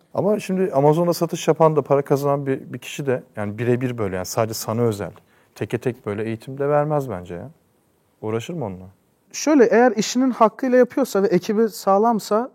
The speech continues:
Speaker 2: bence, e, ya tabii ki hani böyle çok mükemmel bir şekilde aktarım yapamaz. Ama gene de hani mesela böyle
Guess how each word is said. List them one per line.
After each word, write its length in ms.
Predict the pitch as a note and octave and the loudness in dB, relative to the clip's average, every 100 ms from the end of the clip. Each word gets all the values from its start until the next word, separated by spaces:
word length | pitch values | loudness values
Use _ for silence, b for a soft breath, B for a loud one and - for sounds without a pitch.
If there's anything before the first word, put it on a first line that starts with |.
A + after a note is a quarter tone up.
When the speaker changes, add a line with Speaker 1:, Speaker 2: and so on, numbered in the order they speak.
| E3+ | 0
Speaker 2:
bence, 460 | G3+ G#3+ G#3 A#3 A3+ | 2 2 2 0 0
e, 240 | E3+ F3 E3+ | -4 -2 -2
ya 120 | G3 | -2
tabii 280 | G#3+ - B3+ | 2 2 2
ki 120 | - | 0
hani 220 | F3+ F#3+ F3+ | -2 0 2
böyle 280 | G#3+ G3+ - | 2 2 -2
çok 300 | - C4+ - | 0 0 2
mükemmel 560 | G3+ F#3+ A3+ A3+ B3 A3 | 0 6 6 6 2 2
bir 60 | |
şekilde 340 | - A3+ B3+ B3+ | 0 -2 4 6
aktarım 380 | A3 - D#4+ | 6 4 2
yapamaz. 560 | D#4+ D4+ A#3 C#3+ - - | 2 4 4 2 -6 2
Ama 160 | C4 C#4 | 4 6
gene 340 | A#3+ D4+ A#3 | 6 4 4
de 80 | A#3+ | 2
hani 200 | A#3 A#3 | 2 2
mesela 360 | A3+ G#3+ A3+ G#3+ | 2 0 0 2
böyle 280 | A#3+ A#3 | 4 2